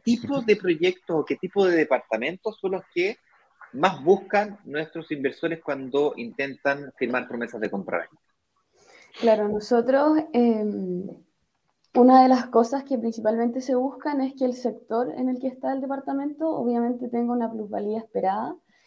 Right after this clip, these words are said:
Speaker 2: y que esté pasando cosas en el fondo, no que sea un lugar consolidado o un lugar que está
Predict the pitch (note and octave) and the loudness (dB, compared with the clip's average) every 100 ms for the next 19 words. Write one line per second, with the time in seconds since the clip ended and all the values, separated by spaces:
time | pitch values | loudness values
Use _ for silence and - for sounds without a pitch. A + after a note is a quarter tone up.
0 | _ A3 G3 G#3+ G#3+ A3 A3 A3 A#3 B3 | _ -10 -2 -2 0 -4 -2 -2 0 0
1 | A#3 A3+ A3 G#3+ C#4+ C#4+ G3 F#3+ F3+ F#3 | 0 0 -2 0 -2 -2 -6 -6 -6 -6
2 | F#3 G3 G3+ A3 A3 A3 G#3+ G#3+ A3 A3 | -2 -2 -4 -2 0 0 0 2 0 -2
3 | G#3+ G#3+ G3+ G3+ A3 A#3+ D4+ _ _ _ | -8 -6 -4 -2 0 0 -2 _ _ _
4 | - A3 A#3 A3 A3+ A#3 A3+ - G#3+ A3 | 0 4 4 4 4 4 -4 0 2 2